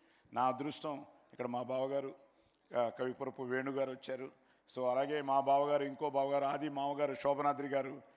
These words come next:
రాజమండ్రిలో చూస్తూ ఉంటారు, ఆనందపడుతూ ఉంటారు. అలాగే మా బావ ఎన్ఎస్ నారాయణ కానీ, ఆ, మా సందీప్ కానీ, మా అల్లుడు పల్లు కానీ, ఎందుకంటే it's a family victory, అందరి విక్టరీ, మన విక్టరీ.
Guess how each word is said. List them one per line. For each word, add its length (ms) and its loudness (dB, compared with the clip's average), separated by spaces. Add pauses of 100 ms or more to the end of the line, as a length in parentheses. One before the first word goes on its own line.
(200)
రాజమండ్రిలో 640 2
చూస్తూ 240 -8
ఉంటారు, 380 -8 (280)
ఆనందపడుతూ 580 4
ఉంటారు. 380 -8 (360)
అలాగే 200 0
మా 160 -6
బావ 420 -2 (120)
ఎన్ఎస్ 320 -8
నారాయణ 340 -6
కానీ, 280 -10 (640)
ఆ, 240 -2 (720)
మా 260 -2
సందీప్ 420 -8
కానీ, 380 -6 (140)
మా 100 -2
అల్లుడు 540 -4
పల్లు 320 -4
కానీ, 260 -4 (420)
ఎందుకంటే 300 -2
it's 120 -10
a 80 -6
family 500 -4
victory, 280 -10 (500)
అందరి 300 0
విక్టరీ, 320 -8
మన 220 0
విక్టరీ. 440 -6